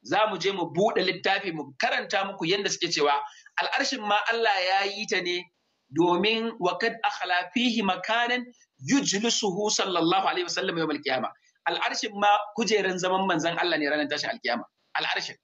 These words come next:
Kujeran zaman Annabi ne ranar tashin kiyama. Wannan ko ba magana na bane, ina maka magana irin su Al-Hafiz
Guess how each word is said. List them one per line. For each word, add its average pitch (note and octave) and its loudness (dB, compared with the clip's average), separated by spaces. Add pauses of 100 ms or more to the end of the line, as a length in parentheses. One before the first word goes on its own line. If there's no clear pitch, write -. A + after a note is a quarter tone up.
(1400)
Kujeran B3 4
zaman A#3+ 2
Annabi G3 2
ne B2 -4 (540)
ranar A3+ 0
tashin B3 -2
kiyama. F#3+ 2
Wannan C#4+ 2
ko C#4 4
ba B3+ 6
magana A#3 2
na A#3 2
bane, A#3 -2 (220)
ina B3 2
maka A#3 2
magana A3 0
irin A3 2
su - -2
Al-Hafiz G#3 -2